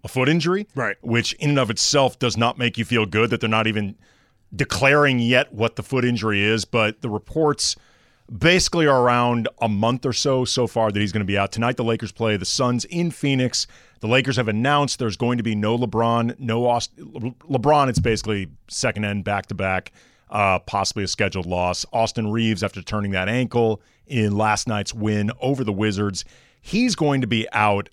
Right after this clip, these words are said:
Speaker 1: Um, the Suns are not playing with Patrick, um, excuse me, with, uh, Devin Booker,
Speaker 2: Okay.
Speaker 1: and DeAndre Ayton may be questionable. Last I saw. So,
Speaker 2: Great.
Speaker 1: hell of a game for the folks in Phoenix who purchased tickets.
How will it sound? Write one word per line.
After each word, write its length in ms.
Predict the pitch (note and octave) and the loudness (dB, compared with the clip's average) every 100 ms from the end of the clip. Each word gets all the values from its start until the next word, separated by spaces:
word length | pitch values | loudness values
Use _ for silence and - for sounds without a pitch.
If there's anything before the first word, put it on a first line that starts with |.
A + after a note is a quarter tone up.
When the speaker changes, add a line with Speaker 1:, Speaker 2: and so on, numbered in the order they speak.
| - | -8
Speaker 1:
Um, 540 | G#2+ G#2 G#2 G#2 G2+ _ _ | -4 -2 -2 -2 -6 _ _
the 100 | - | -4
Suns 400 | - F3 G#3 G3 | 0 2 2 2
are 60 | C#3+ | 2
not 200 | C#3+ - | 0 -2
playing 160 | C#3 | -4
with 100 | B2 | -4
Patrick, 500 | - A#2 - A#2+ - - - | -2 -2 0 -4 -4 -12 -4
um, 160 | A#2+ | -4
excuse 420 | - - - C#3+ G2+ | -4 -6 -2 -2 0
me, 120 | F#2 | -2
with, 200 | F2+ - | -2 -4
uh, 140 | G2 | -4
Devin 240 | E2 G#2 F#2+ | -2 -4 -2
Booker, 380 | B2 B2+ B2+ B2 | -2 -2 -2 -2
Speaker 2:
Okay. 160 | B2 G#2+ | -2 0
Speaker 1:
and 340 | G#2+ G#2 G2+ - _ _ _ _ F2 | 2 0 -2 -8 _ _ _ _ -4
DeAndre 480 | A2+ F3 F#3+ D#3 - | 0 0 0 -2 -4
Ayton 600 | C#3+ E3+ - A2+ G3 - | -4 -4 -4 -4 -6 -8
may 360 | G#2+ G2+ A#2+ D3+ | -8 -4 -2 -4
be 220 | C3+ B2 | -6 -8
questionable. 840 | - - C#3 C3 - G2+ E2 D#2 G2 _ _ _ _ | -10 -6 -2 -2 -2 -4 -4 -8 -10 _ _ _ _
Last 340 | F#2+ G2+ G#2+ A#2 | -2 -2 0 -2
I 100 | G2+ | -2
saw. 420 | - G#2+ F#2 F2 | 0 0 0 0
So, 220 | - - | 0 2
Speaker 2:
Great. 220 | A2 - - - - - - | 2 0 -4 -20 -20 -20 -20
Speaker 1:
hell 340 | - A#2+ G#3+ | -2 4 6
of 60 | C#4 | 6
a 40 | |
game 360 | D3 D3 G3+ A3+ | 4 4 4 2
for 160 | - B2 | 0 2
the 240 | A#2 G#2+ | 4 2
folks 320 | - D3+ - | 4 2 2
in 60 | B2 | 0
Phoenix 380 | - C#3+ C#3+ - | 2 2 2 -2
who 60 | |
purchased 420 | G#2+ B2+ - G2 | -2 -2 -2 -6
tickets. 500 | - D#3 F2 D2+ - | -4 -4 -6 -10 -12